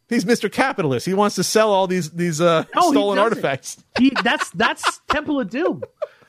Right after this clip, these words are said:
Speaker 2: That's nineteen thirty-three Indiana Jones. We gotta talk about
Speaker 1: <laughs>
Speaker 2: nineteen thirty-six Indiana Jones.
Speaker 1: Well, he still wanted to steal the stuff and put him in museums. So, I mean, they
Speaker 2: No,
Speaker 1: have
Speaker 2: that's his origin story
Speaker 1: No, no,
Speaker 2: in
Speaker 1: no.
Speaker 2: Temple of
Speaker 1: He
Speaker 2: Doom.
Speaker 1: still wants to put the Grail in a museum. He still wants to take,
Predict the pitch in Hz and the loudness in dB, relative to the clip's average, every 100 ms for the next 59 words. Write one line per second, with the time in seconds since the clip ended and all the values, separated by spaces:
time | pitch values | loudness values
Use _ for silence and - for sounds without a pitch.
0 | _ 185 233 285 285 285 254 240 254 214 | _ -2 -2 -2 -2 -2 -6 -4 -4 -4
1 | - 226 294 233 156 147 139 131 139 98 | -6 -4 -2 -2 -2 -4 -6 -6 -6 -4
2 | 143 175 208 - 226 214 208 214 214 - | -4 0 0 2 -2 0 -2 -4 -8 -6
3 | 202 185 247 262 - 170 147 135 127 120 | -8 -4 -6 -4 -6 -4 -4 -6 -10 -12
4 | - _ - 208 202 190 220 - 269 247 | -14 _ -2 2 2 0 -2 0 2 4
5 | 226 190 - 202 190 175 180 151 147 156 | 2 0 -2 2 2 4 2 0 0 0
6 | 147 131 123 113 101 80 - 160 147 143 | 2 0 -2 -2 -4 -6 0 0 2 -2
7 | 127 117 - - _ 156 143 143 190 254 | -2 -6 -12 -20 _ 0 0 -2 -2 -4
8 | - 247 - 214 285 330 214 165 - 151 | -4 -8 -2 2 2 0 -2 -6 -8 -8
9 | 120 127 208 - 151 196 285 285 240 320 | -6 -6 -10 -8 -2 2 2 2 0 0
10 | 381 233 254 240 254 269 269 - 254 240 | 0 0 2 2 2 2 0 -2 -2 -2
11 | 143 185 233 240 240 247 208 277 214 185 | 0 2 4 2 0 0 0 2 2 0
12 | 190 220 226 233 226 - 226 | 0 2 2 2 -2 -2 -2